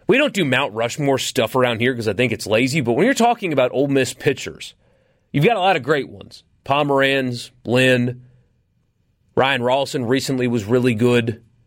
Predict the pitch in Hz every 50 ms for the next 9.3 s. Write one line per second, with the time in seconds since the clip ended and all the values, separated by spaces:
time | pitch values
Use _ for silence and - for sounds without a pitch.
0 | _ _ _ _ _ _ _ _ _ - _ - 127 131 127 131 156 165 160 156
1 | 175 143 - 175 156 151 135 120 104 - _ _ _ _ - 175 160 160 160 139
2 | - - 147 123 117 98 101 95 82 82 80 - _ _ - - - _ _ _
3 | _ _ _ _ _ - 147 131 123 120 107 151 143 143 - - 139 131 117 101
4 | 110 101 - 127 120 117 90 85 85 78 - _ _ _ _ _ _ _ _ _
5 | _ _ _ _ - - - _ _ _ _ _ _ _ _ _ _ _ _ _
6 | - - - - 147 139 185 214 220 220 175 165 151 160 147 123 120 135 143 131
7 | 117 104 135 127 117 107 98 92 98 117 151 190 214 196 143 127 117 107 101 104
8 | 123 131 139 - - - - 143 123 - 117 101 92 98 110 98 92 95 90 -
9 | 117 110 110 104 87 - _